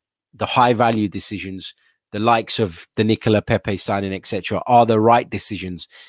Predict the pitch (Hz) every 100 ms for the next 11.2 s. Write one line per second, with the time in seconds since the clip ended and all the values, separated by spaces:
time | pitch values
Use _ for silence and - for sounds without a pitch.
0 | _ - 110 110 120 117 104 120 120 107
1 | 92 80 - - 107 90 269 _ - -
2 | _ _ _ - 127 113 - 120 - 156
3 | 156 147 135 113 113 90 - - _ _
4 | _ _ _ _ _ _ _ 131 135 135
5 | 156 135 - - 143 135 131 - - 127
6 | 104 90 - - 110 101 117 - - 107
7 | 87 78 _ _ - 117 123 135 120 -
8 | 143 156 127 - 135 120 104 - - -
9 | _ - 104 - 120 110 - 107 - 135
10 | - 135 131 127 120 - 101 113 101 95
11 | - 101